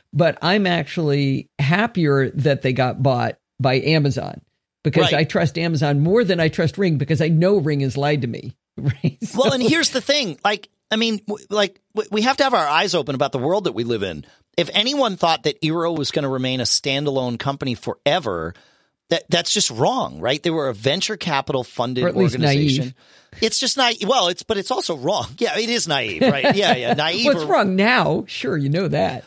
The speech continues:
Speaker 2: Well, but we knew at the beginning. Like, they, they kept telling us how they, "Oh, we, we did our next series of funding and all that." What do venture capitalists, you know, want to do with an investment? They want an exit. They wanna take the, the money that they put in and get a big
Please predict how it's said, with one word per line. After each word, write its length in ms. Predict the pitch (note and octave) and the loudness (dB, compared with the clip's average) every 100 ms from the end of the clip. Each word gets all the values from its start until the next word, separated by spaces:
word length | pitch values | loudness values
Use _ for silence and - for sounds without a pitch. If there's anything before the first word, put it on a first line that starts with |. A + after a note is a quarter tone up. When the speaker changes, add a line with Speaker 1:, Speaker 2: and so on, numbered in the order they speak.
| - | 0
Speaker 2:
Well, 160 | C#4+ C#4+ | 2 2
but 160 | D#4+ | 0
we 140 | D4 D4+ | 0 0
knew 180 | D#4+ | 0
at 80 | D4+ | 0
the 60 | D4 | -2
beginning. 580 | D4+ F4+ G4 E4 C3 A#2+ | -4 -4 -4 -4 -2 0
Like, 220 | E3 - | -2 0
they, 180 | G#3 G#3+ | -2 0
they 220 | - G3 | 0 -2
kept 340 | - A#3 - | -2 -4 -4
telling 340 | - A3 D#3 A#3+ | -4 -2 0 0
us 220 | B2+ - | 0 0
how 400 | C#3 D3+ D#3 C#3+ | 0 2 2 0
they, 220 | D3+ D3 | -4 -2
"Oh, 200 | - C3+ | 0 2
we, 220 | B2+ C3 C3 | 2 -2 -4
we 100 | C#3 | -6
did 180 | C3+ E3+ | -2 0
our 140 | E3 | 0
next 260 | E3 F3+ - | 0 -2 0
series 360 | - F#3 F3+ E3+ | 0 0 0 -2
of 100 | C#3 | -2
funding 400 | A3+ A#3+ A#3 G#3 | -2 0 -2 0
and 60 | |
all 120 | F#3 F3+ | 0 2
that." 240 | D#3+ - - _ _ - | 2 0 -12 _ _ -8
What 360 | A2+ D3+ G#3+ | 0 2 2
do 160 | F3 G3 | -2 -2
venture 380 | D#3+ E3 F3+ D#3+ | 0 0 -2 -4
capitalists, 720 | E3 D3+ E3 D#3 D3+ - - - - A#2+ G#2 - | -2 -2 0 -2 0 -2 -4 -12 -14 -14 -14 -6
you 160 | E3+ | -2
know, 80 | D#3 | 0
want 380 | A2+ A#2+ C#3+ - | 0 2 0 0
to 100 | D3 | -4
do 160 | C3 | -2
with 160 | C#3 C#3 | 0 0
an 100 | C3+ | 0
investment? 540 | D#3 F3+ F4 - G#2 - _ | 0 0 0 -4 -6 -10 _
They 100 | - | -2
want 240 | C3 A#2 C3 | 2 2 0
an 100 | E3+ | -2
exit. 500 | - G#3 A3 C#3+ - | 0 0 0 -2 -2
They 100 | A#2+ | -2
wanna 360 | A#2 A#2 B2+ D#3 | -2 0 0 0
take 320 | - - C3+ | -2 -2 -2
the, 180 | - A2+ - | -2 -4 -4
the 80 | B2 | -2
money 300 | A#2+ D3+ E3+ | 0 0 0
that 120 | E3 | 0
they 100 | D3 | 0
put 180 | - C#3 | 0 0
in 140 | C#3 | 0
and 100 | B2+ | -2
get 120 | B2+ | -2
a 40 | A2 | -4
big 460 | G2 E3 G3+ F#3+ | -2 0 0 -4